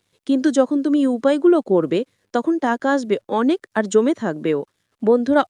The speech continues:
অনেক টাকার জন্য অবশ্যই উপায়গুলো করতে হবে তোমাকে। বন্ধুরা, আশা করি আমি যা বলেছি সেটা তোমরা ভালো মতো বুঝে গেছো। তবুও যদি তোমার কোনো প্রশ্ন থাকে, কিছু বুঝতে না পারো, কিছু তথ্য জানতে চাও, সেটা তোমার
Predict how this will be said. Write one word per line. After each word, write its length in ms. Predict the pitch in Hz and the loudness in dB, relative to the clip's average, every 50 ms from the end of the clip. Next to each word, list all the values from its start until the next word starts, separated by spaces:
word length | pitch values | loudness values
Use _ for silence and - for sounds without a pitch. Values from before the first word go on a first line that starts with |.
| - | -2
অনেক 320 | 220 233 262 294 339 359 - - | 0 2 2 2 2 0 0 -2
টাকার 280 | 285 254 254 269 262 233 | -2 -2 -2 -2 -4 -2
জন্য 220 | 226 269 269 269 277 269 - | -2 0 0 2 0 0 0
অবশ্যই 440 | 190 196 233 269 - - 330 320 262 | -2 -2 -2 -2 -2 0 0 0 0
উপায়গুলো 440 | 196 - 185 180 175 180 170 170 160 | 0 0 0 0 0 0 0 0 0
করতে 300 | - 170 170 165 - 175 | 0 -2 -2 -2 -2 -4
হবে 200 | 185 170 165 170 | -4 -4 -4 -4
তোমাকে। 360 | 165 165 156 156 151 - 160 160 - _ _ _ _ _ _ - 214 | -4 -4 -4 -6 -8 -10 -12 -14 -16 _ _ _ _ _ _ -2 2
বন্ধুরা, 400 | 214 233 240 247 254 277 285 262 - - | 2 4 4 2 0 0 0 -2 -2 -4
আশা 300 | - 214 220 - 285 302 | -4 -4 -2 -2 -4 -2
করি 260 | - 311 254 180 190 208 _ _ _ _ - | 0 2 0 0 0 -4 _ _ _ _ -6
আমি 160 | 233 247 269 | -2 -2 0
যা 120 | 254 294 294 | 2 0 2
বলেছি 340 | 233 226 233 240 269 - 339 320 | 2 2 2 2 0 0 -2 -2
সেটা 200 | - 262 226 226 | -2 -2 -4 -2
তোমরা 220 | 240 233 240 285 285 | -2 -2 -2 -2 -2
ভালো 260 | 240 220 202 190 185 | -2 0 0 0 0
মতো 200 | 190 196 220 262 262 | 0 -2 -4 -4 -4
বুঝে 280 | 226 240 220 - 208 165 | -4 -4 -4 -2 -2 -2
গেছো। 280 | 160 156 - - 170 151 - _ _ _ _ _ - 226 | -2 -4 -4 -6 -10 -10 -12 _ _ _ _ _ 2 2
তবুও 260 | 226 214 254 285 294 | 4 4 4 0 0
যদি 200 | 262 302 269 302 277 | 0 -2 -2 -2 -2
তোমার 240 | 302 269 262 262 254 | -2 -2 -2 -2 -2
কোনো 180 | - 262 254 247 | -2 -2 -2 0
প্রশ্ন 320 | 247 233 240 233 - - 285 | 0 0 -2 0 -2 -2 -4
থাকে, 260 | 277 277 254 233 - 240 220 | -2 -2 -4 -4 -4 -8 -8
কিছু 220 | - 190 - - 185 | -8 -8 -6 -6 -6
বুঝতে 360 | 165 175 180 175 - - 185 165 | -2 -2 -4 -4 -2 -2 -2 -2
না 140 | 156 - 156 | -2 -2 -4
পারো, 240 | - 170 180 180 196 208 _ _ _ _ _ _ | -2 -2 -2 0 -2 -4 _ _ _ _ _ _
কিছু 200 | - 277 - 294 285 | -2 -2 0 0 0
তথ্য 260 | - 269 262 - - 277 254 | 0 0 0 0 0 -4 -2
জানতে 340 | 226 240 240 262 262 302 285 | -2 0 -2 -2 -2 -2 -2
চাও, 180 | - 190 190 233 - _ _ _ _ - | 0 0 -2 -2 -4 _ _ _ _ -6
সেটা 200 | - 277 311 285 | -6 -4 -4 -2
তোমার 240 | - 277 277 277 | -2 0 0 0